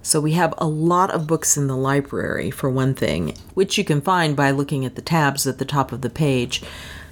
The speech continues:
And of course, also, I have a books tab, so you can find that sort of thing too. I think for right now, I would encourage you to explore the library. I hate to just say,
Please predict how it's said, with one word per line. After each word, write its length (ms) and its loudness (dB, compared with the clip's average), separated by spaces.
And 240 4
of 120 0
course, 320 4
also, 560 0
I 80 0
have 180 -2
a 60 -2
books 500 -2
tab, 420 -2
so 160 4
you 80 0
can 160 -2
find 300 2
that 180 2
sort 220 2
of 100 -2
thing 180 -2
too. 380 -2
I 420 4
think 480 2
for 220 0
right 340 2
now, 520 4
I 80 0
would 120 2
encourage 600 0
you 140 4
to 240 -4
explore 640 2
the 120 2
library. 880 0
I 100 -4
hate 360 2
to 140 4
just 300 0
say, 680 4